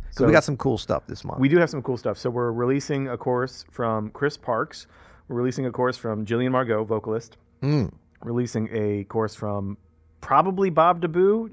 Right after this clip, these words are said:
Speaker 2: if we can get time. All in March, man. This is a lot,
Speaker 1: Wow.
Speaker 2: lots popping
Speaker 1: Peter
Speaker 2: off.
Speaker 1: Martin? Is that
Speaker 2: We are
Speaker 1: coming out this month?
Speaker 2: releasing a course by Peter Martin, all about, uh, amazing, what was it?
Speaker 1: Twenty-seven
Speaker 2: Twenty-seven.
Speaker 1: essential jazz piano etudes
Speaker 2: Hello.
Speaker 1: with a book.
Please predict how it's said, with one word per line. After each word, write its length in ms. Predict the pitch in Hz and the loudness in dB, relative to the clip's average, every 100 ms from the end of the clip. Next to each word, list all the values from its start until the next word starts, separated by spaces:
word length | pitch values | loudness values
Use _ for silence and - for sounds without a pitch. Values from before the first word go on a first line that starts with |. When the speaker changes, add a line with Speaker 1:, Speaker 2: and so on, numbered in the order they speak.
| - | -6
Speaker 2:
if 180 | 139 | -4
we 120 | - 123 | -2 0
can 180 | 135 | 0
get 180 | 127 135 | 0 0
time. 240 | - 135 143 | 0 -2 0
All 220 | 160 262 | 2 2
in 80 | 226 | 2
March, 300 | 214 92 - | 0 -2 -6
man. 160 | 98 | -6
This 160 | 113 - | -8 -10
is 80 | 156 | -8
a 60 | |
lot, 280 | 147 175 170 151 | -2 -2 -2 -8
Speaker 1:
Wow. 140 | 165 | -4
Speaker 2:
lots 120 | 180 | -4
popping 300 | - 196 185 | -6 -8 -2
Speaker 1:
Peter 160 | 185 143 | 2 6
Speaker 2:
off. 40 | |
Speaker 1:
Martin? 400 | 135 202 370 370 - | 8 8 6 -2 -4
Is 120 | 113 | 2
that 100 | - | 8
Speaker 2:
We 140 | 143 | 10
are 120 | 165 156 147 | 12 12 10
Speaker 1:
coming 100 | - | 6
out 120 | - | 0
this 200 | 226 - | -6 -8
month? 120 | 113 | 2
Speaker 2:
releasing 300 | 120 127 120 | 6 6 4
a 20 | |
course 200 | 110 123 | 0 0
by 140 | - 101 | 0 -4
Peter 680 | - - 151 156 151 156 - _ | -4 -4 0 0 0 -4 -10 _
Martin, 760 | - 95 101 127 143 - 73 60 - _ _ _ | -10 -6 0 0 0 -6 -12 -14 -20 _ _ _
all 160 | - 120 | 2 4
about, 360 | 117 110 107 113 | 6 4 2 0
uh, 220 | 98 95 | 0 0
amazing, 640 | 107 107 113 117 110 104 | -2 0 0 2 2 0
what 120 | 107 151 | 0 2
was 120 | 180 | 4
it? 40 | |
Speaker 1:
Twenty-seven 760 | 185 165 175 - - 135 131 139 | 4 4 2 -2 2 4 4 2
Speaker 2:
Twenty-seven. 440 | 139 135 - 110 | 2 0 0 2
Speaker 1:
essential 760 | 123 82 85 151 160 - 160 139 | 2 0 -4 -2 -2 0 0 0
jazz 460 | 98 110 117 113 | 0 2 2 0
piano 400 | - 120 104 101 - | -4 -6 -6 -6 -8
etudes 400 | 110 104 - 87 | -8 -8 -12 -6
Speaker 2:
Hello. 160 | 113 123 | 0 4
Speaker 1:
with 160 | - - | 6 6
a 40 | |
book. 300 | 101 127 90 | 6 4 4